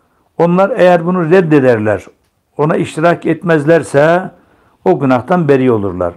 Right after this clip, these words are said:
Ama onların emrettiği kötülükleri amir emrediyor diye işlerlerse, onlara tabi olurlarsa o da o günahı işlemiş olur.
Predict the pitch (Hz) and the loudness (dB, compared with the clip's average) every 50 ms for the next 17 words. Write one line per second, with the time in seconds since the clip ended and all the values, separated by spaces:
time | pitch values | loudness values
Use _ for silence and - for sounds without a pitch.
0 | - - 160 175 175 185 196 196 - - _ _ _ _ _ _ _ _ _ _ | -8 -4 -2 0 0 0 0 -2 -4 -8 _ _ _ _ _ _ _ _ _ _
1 | _ _ _ - 156 160 156 151 156 156 160 214 226 185 190 185 156 151 143 - | _ _ _ -4 -2 -2 2 2 0 0 0 -2 0 0 0 2 2 0 -2 0
2 | - 127 117 - - 143 135 - 160 147 151 147 - 160 160 156 156 147 123 101 | -2 -2 -2 -2 -2 -4 -4 -2 -2 -4 -4 -2 0 2 2 4 4 4 2 2
3 | 95 - _ _ - 123 127 139 139 151 175 190 185 254 - 156 147 143 135 131 | 0 -6 _ _ -4 -2 -2 0 0 2 0 0 0 -2 -4 -4 -2 -2 -2 -4
4 | 120 117 123 123 117 107 107 113 113 - - 113 - - 160 156 147 135 151 165 | -4 -2 -2 -2 -2 -2 -2 -4 -4 -4 -6 -10 -10 -2 0 0 2 2 2 0
5 | 156 123 - - 139 151 156 147 143 139 131 123 117 117 - 139 151 143 131 131 | 0 0 -2 -2 -2 0 0 -2 0 0 0 0 0 -2 -2 -2 -2 -2 0 -2
6 | 135 139 131 131 107 107 98 101 98 - 151 165 180 175 - _ _ _ _ _ | -2 -2 -2 -2 -4 -4 -6 -8 -4 -2 -2 -2 -2 -4 -8 _ _ _ _ _
7 | _ _ _ _ _ _ _ - 180 175 139 143 - 156 151 131 135 131 127 120 | _ _ _ _ _ _ _ -2 -2 0 0 0 0 0 -2 -2 0 0 0 0
8 | 107 113 131 139 - - 147 143 160 151 - 160 160 160 160 170 170 - - - | 0 -2 -4 -6 -4 -2 -2 -2 -2 -4 -4 -2 0 2 2 2 2 0 -4 -20